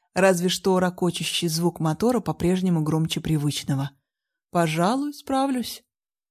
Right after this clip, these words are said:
Самоуверенно хмыкаю я и, притормозив у «Шевроле», забираю из бардачка деньги и документы.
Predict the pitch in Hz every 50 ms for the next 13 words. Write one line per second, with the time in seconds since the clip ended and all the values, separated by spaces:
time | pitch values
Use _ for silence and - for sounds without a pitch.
0 | _ _ - - - - 196 190 185 180 180 175 190 175 170 165 160 156 - -
1 | 180 180 180 170 180 - 160 156 156 156 165 202 254 285 - _ _ _ _ _
2 | _ - 247 233 233 220 220 208 - 208 208 208 208 202 175 160 160 - - -
3 | 165 147 - - - 170 151 165 170 180 208 262 277 226 208 175 185 185 196 214
4 | 214 - - 185 - - 185 165 160 165 165 160 - - 170 160 151 151 165 165
5 | 170 170 175 165 - 165 156 170 160 - - 160 156 156 156 151 143 - 147 147